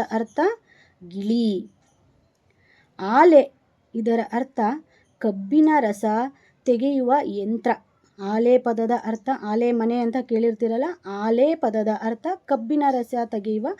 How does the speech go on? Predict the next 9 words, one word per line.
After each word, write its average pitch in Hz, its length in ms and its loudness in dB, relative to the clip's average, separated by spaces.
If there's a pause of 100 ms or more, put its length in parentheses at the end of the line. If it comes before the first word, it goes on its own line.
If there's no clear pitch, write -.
(320)
ಯಂತ್ರ 208 360 0
ಅಥವಾ 214 540 -2
ಇನ್ನೊಂದು 226 520 -2
ಅರ್ಥ 208 280 -4
ಬಂದು 214 300 -4
ಗಾಣ. 190 500 -4 (1080)
ಆಲೆ 220 320 2
ಪದದ 226 320 -2 (120)
ಅರ್ಥ 226 260 -4